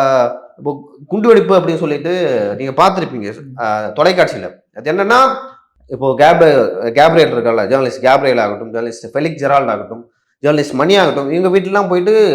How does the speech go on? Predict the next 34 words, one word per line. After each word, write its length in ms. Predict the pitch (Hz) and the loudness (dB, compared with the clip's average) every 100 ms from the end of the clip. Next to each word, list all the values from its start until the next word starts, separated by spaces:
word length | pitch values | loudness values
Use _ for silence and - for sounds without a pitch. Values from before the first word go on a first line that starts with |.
| 117 - - _ - | -2 -6 -12 _ -4
உங்க 140 | 160 | 0
வீட்டுல 200 | 185 185 | 2 4
வந்து 200 | 170 170 | 4 2
குண்டு 260 | 156 156 175 | -4 -4 -4
வச்சிருக்காங்க 460 | 156 139 123 123 | -4 -4 -4 -4
அப்படின்னு 280 | 127 113 120 | -4 -4 -4
சொல்லிட்டு 240 | 120 120 127 | -4 -2 -2
மெயில் 240 | 139 156 | 0 0
வந்திருக்கு, 340 | 120 98 95 | -2 -4 -10
நாங்க 320 | 101 104 101 92 | -10 -6 -4 -4
வந்து 380 | 85 120 135 | -6 -4 -4
சர்ச் 340 | 113 151 156 139 | 0 0 0 -2
பண்ணோம் 200 | 113 110 | -2 -2
அப்படின்னு 260 | 98 107 | -4 -8
சொல்லிட்டு 300 | 101 101 95 214 - - | -12 -10 -8 -8 -10 -4
ஒரு 180 | 202 233 | 2 4
வகையான 520 | 226 226 190 208 208 | 6 6 4 4 4
அச்சுறுத்தல் 520 | 175 185 302 247 190 | 4 4 2 2 2
அது. 260 | 135 92 - - | 0 -2 -10 -14
அஹ், 200 | 104 101 | -10 -8
குண்டு 320 | 120 160 185 175 | -8 -4 2 2
வச்சிருக்காங்க 460 | 180 180 170 160 175 | 0 0 0 2 0
இல்ல, 380 | 131 143 135 143 | 0 0 0 0
அது 200 | - 127 | -4 -4
உண்மை 200 | 135 170 | -4 -2
பொய்யெல்லாம் 420 | 175 147 147 156 139 | -2 -2 -2 -2 -2
தாண்டி 320 | 123 110 123 - _ _ _ _ | -4 -4 -8 -12 _ _ _ _
அது 200 | - 170 202 | 2 2 2
வந்து 300 | 196 208 233 | 2 0 2
ஒரு 180 | 185 | 2
விதமான 300 | 170 165 160 151 | 2 2 2 2
அச்சுறுத்தல். 600 | 160 160 277 - 113 - - - | 2 2 0 0 -4 -8 -16 -10
அஹ், 320 | 120 113 113 | -6 -4 -6
நீங்க, 280 | 123 135 | -6 -8